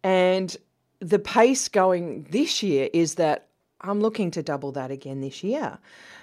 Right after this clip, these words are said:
And it's not about the money. It's, you know, we've been knuckling down and serving since around about the tenth to twelfth of March, when it was obvious that the world was in lockdown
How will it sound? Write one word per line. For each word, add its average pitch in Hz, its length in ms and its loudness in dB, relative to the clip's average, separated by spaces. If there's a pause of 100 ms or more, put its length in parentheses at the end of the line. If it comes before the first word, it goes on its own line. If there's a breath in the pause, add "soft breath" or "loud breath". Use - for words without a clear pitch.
And 247 80 2
it's 262 120 0
not 370 160 4
about 285 180 0
the 143 80 -8
money. 214 460 -2 (440 soft breath)
It's, - 500 4 (300)
you 220 100 -6
know, 196 80 -8
we've - 200 -14
been 294 220 0
knuckling 254 420 0
down 185 300 0
and 165 120 -4
serving 233 960 -2
since - 680 -6 (560 loud breath)
around 277 520 -2
about 285 440 4
the 220 180 8
tenth 214 680 -6
to 202 100 -8
twelfth 180 500 -4
of 156 160 -8
March, 151 480 -4
when 156 180 -2
it - 160 -4
was 156 280 0 (420 loud breath)
obvious 160 460 2
that - 100 -10
the 151 80 -6
world 139 340 -6
was 135 540 -8 (1300 soft breath)
in 175 140 -2
lockdown 123 520 -6